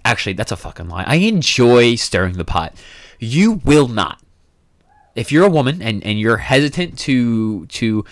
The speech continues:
lift weights because you're worried about getting manly or bulky, you will not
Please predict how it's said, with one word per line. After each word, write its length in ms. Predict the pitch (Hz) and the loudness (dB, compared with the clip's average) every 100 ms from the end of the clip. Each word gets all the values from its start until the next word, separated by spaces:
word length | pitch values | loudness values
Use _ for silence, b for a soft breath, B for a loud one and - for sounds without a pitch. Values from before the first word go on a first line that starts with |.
| B B B B B _ - | B B B B B _ -2
lift 260 | 160 - | 0 2
weights 240 | 139 180 - | 0 0 -2
because 280 | 120 117 | -2 0
you're 120 | 104 98 | 0 0
worried 360 | 98 123 151 | 0 2 2
about 240 | 131 107 107 | 2 0 -2
getting 220 | 110 101 | -2 0
manly 300 | 101 139 160 | -2 -2 -2
or 60 | |
bulky, 300 | 131 185 - | 0 0 0
you 320 | 110 104 175 185 | -4 0 0 0
will 320 | 123 165 127 | 4 2 2
not 560 | 110 113 - - - | 0 -2 -2 -8 -12